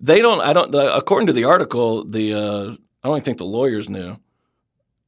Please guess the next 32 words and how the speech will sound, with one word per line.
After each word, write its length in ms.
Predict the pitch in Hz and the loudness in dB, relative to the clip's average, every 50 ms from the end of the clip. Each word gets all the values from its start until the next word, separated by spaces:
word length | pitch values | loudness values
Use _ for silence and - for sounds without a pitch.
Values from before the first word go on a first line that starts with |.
| _ _ _ _ _ _ - | _ _ _ _ _ _ -16
If 100 | 110 - | -8 -4
I 100 | 110 110 | -2 0
read 220 | 107 117 127 131 113 | 2 2 2 2 2
that 160 | 110 95 78 | 0 -4 -4
right, 240 | 104 104 98 90 - | -4 -6 -6 -6 -6
there 120 | 104 104 | -6 -6
was 120 | 104 104 - | -6 -4 -2
somebody, 380 | 139 131 123 117 113 113 107 | -2 -2 0 0 0 0 -2
the, 240 | 104 107 107 104 101 | -2 -4 -6 -8 -8
the 180 | - - 107 101 | -8 -8 -8 -8
attorney 420 | 95 - - 123 120 117 117 107 | -8 -8 -6 -4 -4 -2 -2 -4
or 120 | 107 104 104 | -6 -6 -6
someone 360 | - - 120 120 113 107 104 | -4 -4 -4 -2 -2 -4 -4
was 100 | 95 - | -6 -8
just 160 | 98 101 - | -10 -10 -8
like, 100 | 80 76 | -8 -8
"What 200 | 76 101 120 131 131 | -4 -2 0 0 0
happens 340 | 127 117 117 120 113 104 107 | -2 -4 -6 -6 -8 -6 -6
if 140 | 104 - | -8 -6
he 180 | - 117 107 104 | -6 -6 -6 -6
gets 220 | 98 104 101 104 | -6 -8 -8 -8
elected 640 | - - 104 104 113 110 - - 104 101 104 - - _ - | -8 -8 -6 -6 -6 -6 -6 -8 -8 -8 -8 -12 -16 _ -16
and 200 | 107 98 90 104 | -14 -14 -10 -8
doesn't 300 | 101 107 104 107 92 - | -8 -8 -8 -8 -10 -10
live 420 | 110 107 104 101 101 110 - _ _ _ _ _ _ | -8 -8 -8 -8 -10 -12 -16 _ _ _ _ _ _
in 100 | - 104 104 | -12 -10 -10
Madison?" 160 | 101 101 80 | -8 -8 -10
They're 100 | 78 87 | -10 -10
like, 160 | 69 - - | -12 -12 -10
"We 100 | 78 80 | -10 -10
don't 200 | - - - - | -10 -12 -16 -18
know." 240 | - - - - | -20 -20 -20 -20